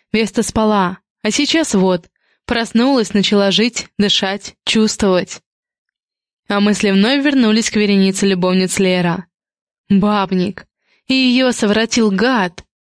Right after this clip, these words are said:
Веста не умела плести интриги и ходить вокруг да около, а потому поправила одежду, отпихнула Лера подальше от себя,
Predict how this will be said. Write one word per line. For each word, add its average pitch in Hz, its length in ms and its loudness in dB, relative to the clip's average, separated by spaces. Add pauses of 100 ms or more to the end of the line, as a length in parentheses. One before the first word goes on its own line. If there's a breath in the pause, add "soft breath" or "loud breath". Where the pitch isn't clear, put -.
(440)
Веста 214 360 0
не 220 120 2
умела 247 340 2
плести 202 400 0
интриги 226 380 0
и 214 40 0
ходить 190 340 0
вокруг 190 280 -2
да 196 180 -2
около, 190 520 -2 (460)
а 220 100 -4
потому 220 460 0
поправила 196 560 0
одежду, 196 640 -2 (280)
отпихнула 302 600 0
Лера 202 280 0
подальше 190 460 -2
от 185 140 -2
себя, 196 420 -2